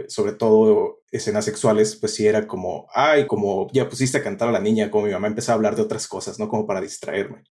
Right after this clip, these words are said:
Pero en Los Simpson recuerdo más cosas que se convirtieron como en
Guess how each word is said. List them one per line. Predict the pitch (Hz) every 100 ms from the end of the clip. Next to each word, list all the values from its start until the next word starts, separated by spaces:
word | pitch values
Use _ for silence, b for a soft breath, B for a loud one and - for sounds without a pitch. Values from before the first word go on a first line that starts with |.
| _ -
Pero | 110 101 95 95 98 -
en | 123
Los | 113 -
Simpson | 127 131 143
recuerdo | 131 110 131 143
más | 147 139
cosas | - 135 - 131 131 - - _ _ -
que | 120 110 110 107 104 104 -
se | - 107
convirtieron | 107 104 - 107 110
como | 113 110 104 101
en | 98 98 98 87 -